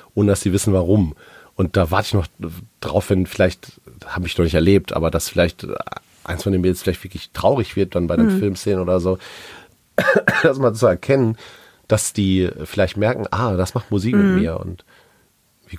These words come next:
Speaker 1: cool, dass das so
Speaker 2: Ja.
Speaker 1: geht. Aber momentan ist es einfach nur so, dass die total viel mitsingen und wir auch so Quatschlieder singen oder wir
Speaker 2: Mhm.
Speaker 1: singen die Titelmelodie von Conny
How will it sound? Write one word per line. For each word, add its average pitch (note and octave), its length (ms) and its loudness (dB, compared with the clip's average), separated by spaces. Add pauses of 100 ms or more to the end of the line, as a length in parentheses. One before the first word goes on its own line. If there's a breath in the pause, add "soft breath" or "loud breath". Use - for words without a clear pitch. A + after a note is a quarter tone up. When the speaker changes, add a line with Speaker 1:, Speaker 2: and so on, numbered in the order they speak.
Speaker 1:
cool, A2+ 60 2
dass G2 140 0
das F2 160 -4
so - 100 -6
Speaker 2:
Ja. F#2+ 120 0
Speaker 1:
geht. F2 240 -2 (320 loud breath)
Aber A2+ 140 2
momentan A#2 380 4
ist C3 100 2
es A2 80 0
einfach G#2 240 4
nur G2+ 140 2
so, F#2 100 0
dass F2+ 200 0
die F2 100 -4
total F2 260 -4
viel F#2 160 -2
mitsingen F2 500 -2
und D#2+ 160 -4
wir E2+ 120 2
auch D#2+ 80 -2
so - 100 -6
Quatschlieder F2 580 -2
singen E2 340 -4
oder E2+ 180 -2
wir G2+ 60 4
Speaker 2:
Mhm. F2+ 100 4
Speaker 1:
singen F2 320 -2
die E2+ 80 -6
Titelmelodie F2+ 560 0
von F2+ 180 -6
Conny G2 480 0